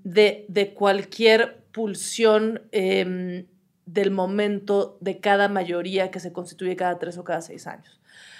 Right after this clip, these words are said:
A mí, la, la manera cuando estudié esto, que, que, que, que, que, que leí este, este texto muy padre de, de, de John Hartelly, de Democracia y Desconfianza,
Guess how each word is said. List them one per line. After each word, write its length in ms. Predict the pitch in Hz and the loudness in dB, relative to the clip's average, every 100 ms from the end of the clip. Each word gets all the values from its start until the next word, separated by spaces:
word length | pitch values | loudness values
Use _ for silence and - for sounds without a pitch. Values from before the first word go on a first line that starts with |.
| - - | -14 -6
A 100 | 220 | -2
mí, 400 | 247 294 - _ | 0 -2 -6 _
la, 360 | - 208 214 - 214 214 - | 2 2 2 -2 -10 -10 0
la 200 | 208 208 | 2 4
manera 460 | 208 233 247 285 | 4 4 4 2
cuando 360 | 247 196 185 185 | 0 0 0 -4
estudié 500 | 185 180 175 208 220 | -6 -8 -2 2 2
esto, 280 | 214 226 220 | 0 -6 -6
que, 220 | 196 - | -8 -8
que, 160 | - | -12
que, 440 | - - 185 170 - | -12 -12 -8 -8 -6
que, 260 | 196 175 - | -8 -8 -10
que, 180 | 220 | -10
que 120 | - 180 | -6 -2
leí 340 | 180 202 220 | -2 0 2
este, 640 | 214 - - 202 175 175 - | 0 -2 -4 -2 -4 -8 -10
este 240 | 180 - | -10 -10
texto 360 | 214 190 - 196 | -6 -6 -4 -6
muy 140 | 190 | -6
padre 400 | 185 185 175 185 | 2 2 4 2
de, 340 | 180 165 170 - | 0 -2 -4 -10
de, 220 | 175 175 | -8 -6
de 160 | 175 175 | -6 -4
John 200 | 180 190 | -6 -4
Hartelly, 640 | 190 180 175 185 180 208 - _ _ | -2 -2 0 -4 -4 -10 -14 _ _
de 180 | 170 175 | -2 0
Democracia 460 | 175 175 196 190 226 | 0 -2 -4 -2 -2
y 20 | |
Desconfianza, 800 | 196 - 175 175 185 170 185 - | -2 -4 -10 -6 -6 -6 -8 -10